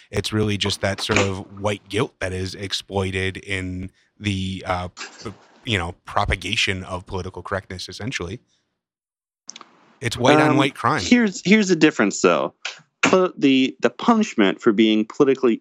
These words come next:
Speaker 2: incorrect
Speaker 1: Mm-hmm.
Speaker 2: is someone disparaging you, or
Speaker 1: Oh, yeah.
Speaker 2: someone being rude to you, or you feeling bad.
Speaker 1: A scant look
Speaker 2: The,
Speaker 1: and, yeah,
Speaker 2: the
Speaker 1: yeah.
Speaker 2: punishment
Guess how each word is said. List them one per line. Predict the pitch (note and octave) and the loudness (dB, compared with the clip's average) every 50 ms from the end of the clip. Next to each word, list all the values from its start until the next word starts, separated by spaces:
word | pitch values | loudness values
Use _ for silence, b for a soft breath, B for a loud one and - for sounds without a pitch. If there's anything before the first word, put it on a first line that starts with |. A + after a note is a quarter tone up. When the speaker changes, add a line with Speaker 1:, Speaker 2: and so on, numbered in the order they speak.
| - _ - | -4 _ 0
Speaker 2:
incorrect | C3+ C#3 C#3 C3+ B2+ - - F#2 F2 D#2+ C#2+ C2+ - _ - | 2 2 2 2 0 2 2 2 4 2 2 0 -4 _ -2
Speaker 1:
Mm-hmm. | C3 C3 C3+ A#2 A2 - _ _ _ _ _ | -2 -2 -2 -4 -6 -8 _ _ _ _ _
Speaker 2:
is | - G#2+ G#2+ G#2 G2+ G2+ G2+ G2 F#2+ - - - - - - | 2 4 4 4 4 2 2 0 -2 -4 -6 -8 -10 -10 -6
someone | - - C3 B2 A#2+ A#2 A#2 A#2 A2+ A2 G#2+ G2+ | 0 2 2 4 4 4 4 4 4 2 2 2
disparaging | A2 G#2 - - - B2 A2+ G#2+ G2+ G2+ F#2+ - F2+ E2+ E2+ | 0 -2 -2 0 0 2 2 4 2 0 0 0 0 0 2
you, | D#2+ D#2 C#2 C#2 C#2+ | 2 0 0 -2 0
or | - - | 2 2
Speaker 1:
Oh, | A3+ F3 | 4 4
yeah. | C#3+ | 4
Speaker 2:
someone | G#2+ G2+ G2 F#2+ | 4 4 4 4
being | G2+ F#2+ F#2+ F2+ | 2 2 2 4
rude | F#2 F#2+ F#2+ F#2 E2 | 4 4 2 2 2
to | F2 | 2
you, | E2+ E2 D#2+ | 2 4 4
or | A#1+ D#2 F2+ E2+ D#2 - b b b - | 2 2 0 0 -2 -8 b b b 4
you | A#2+ A2 | 4 4
feeling | G#2 - - A#2+ A#2 G#2+ G2+ F#2+ F2+ D#2+ | 4 4 4 4 4 6 4 2 2 2
bad. | F2 D#2+ D2 B1+ A#1 - | 2 2 2 0 -2 -2
Speaker 1:
A | B2+ - | -4 -4
scant | - - A#2+ G#2 G2 F#2 - - | -2 -2 0 0 0 -2 -4 -4
look | F#2+ F#2 | 0 2
Speaker 2:
The, | B2+ B2 B2 A#2+ A#2+ A#2 G#2+ | 4 4 4 4 2 2 0
Speaker 1:
and, | F2+ F2+ F2 | -2 -4 -6
yeah, | F#2+ E2+ D#2+ | -8 -2 2
Speaker 2:
the | B2 | 2
Speaker 1:
yeah. | B2 B2 A#2+ A#2+ A#2+ A#2 - - - | 4 4 4 2 2 0 -2 -6 -2
Speaker 2:
punishment | - F3 F3 F3+ E3+ - - D#3 C#3+ C#3 - - | 2 2 2 2 0 0 0 2 2 2 0 -2